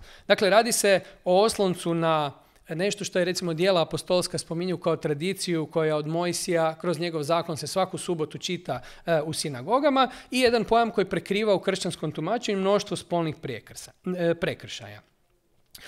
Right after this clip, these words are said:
U svakom slučaju, dakle, treba reći da pavlovski spolni moral ne bazira se toliko na strogom asketizmu, nego nekoj vrsti radikalnog zahvata u srce problema. Naime, na neki način u skladu sa Isusovim riječima zabilježenim u, u Evanđelju po Mateju,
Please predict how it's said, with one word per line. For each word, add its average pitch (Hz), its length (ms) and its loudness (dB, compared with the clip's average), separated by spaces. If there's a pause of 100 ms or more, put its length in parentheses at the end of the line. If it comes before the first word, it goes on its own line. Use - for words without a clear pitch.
(180)
U 220 80 0
svakom 247 280 6
slučaju, 247 380 2
dakle, 214 360 6
treba 220 280 2
reći 233 260 0
da 180 120 2
pavlovski 214 500 2
spolni 220 300 -2
moral 196 280 0
ne 208 80 0
bazira 180 360 0
se 180 160 -6
toliko 208 360 0
na 170 100 -2
strogom 190 440 2
asketizmu, 147 720 -6 (240)
nego 196 220 2
nekoj 214 260 -2
vrsti 226 300 0
radikalnog 208 500 2
zahvata 190 460 0
u 170 60 -2
srce 185 320 -2
problema. 131 580 -6 (420)
Naime, 208 380 4 (100)
na 196 140 0
neki 226 220 -2
način 226 240 0
u 180 40 0
skladu 196 340 2
sa 185 200 0
Isusovim 175 480 -4
riječima 185 400 0
zabilježenim 151 800 -2
u, 151 280 0
u 156 60 -4
Evanđelju 160 420 -2
po 131 120 -14
Mateju, 262 460 -4